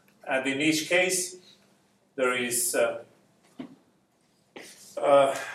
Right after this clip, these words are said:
<clears throat> n over two elements goes in here, minus one, and, uh, plus, uh, theta of n over half, because we have n over half elements in here,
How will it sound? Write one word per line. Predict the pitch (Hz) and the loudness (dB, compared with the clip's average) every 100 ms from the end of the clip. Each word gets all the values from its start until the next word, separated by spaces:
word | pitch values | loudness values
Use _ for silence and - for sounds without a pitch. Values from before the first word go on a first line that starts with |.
| - - 165 - | -12 -10 -8 -8
<clears throat> | - - - - _ | -12 -18 -20 -20 _
n | 151 156 156 | 0 2 6
over | 147 135 127 | 6 6 2
two | - 156 147 | -2 4 6
elements | 185 170 156 151 - - - _ - - - - - - - _ - | 8 6 4 2 -2 -6 -10 _ -4 -2 -4 -12 -20 -20 -20 _ 4
goes | 151 139 135 | 6 6 4
in | - | -2
here, | 175 175 160 | 4 6 6
minus | 135 131 120 - | 6 2 0 0
one, | 170 190 165 - - _ _ _ _ _ _ _ _ _ _ _ _ _ _ _ _ _ _ | 4 4 4 -4 -16 _ _ _ _ _ _ _ _ _ _ _ _ _ _ _ _ _ _
and, | 135 127 127 147 | 0 0 0 2
uh, | 131 - | 2 2
plus, | 135 180 - - | 4 4 2 -2
uh, | 139 123 | -2 2
theta | 147 143 131 | 2 4 4
of | 120 120 - - | 2 -2 -10 -6
n | 135 127 | -2 0
over | 120 120 - | 0 0 2
half, | 135 - - | 2 2 -2
because | - 120 127 | -6 -6 -4
we | 120 | -2
have | 123 110 - - _ 139 | 0 0 -6 -18 _ 0
n | 131 | 2
over | 120 117 | 2 2
half | 127 120 123 | 2 2 2
elements | 120 104 101 - | 0 -2 -4 -12
in | 113 | -14
here, | 120 110 | -8 -8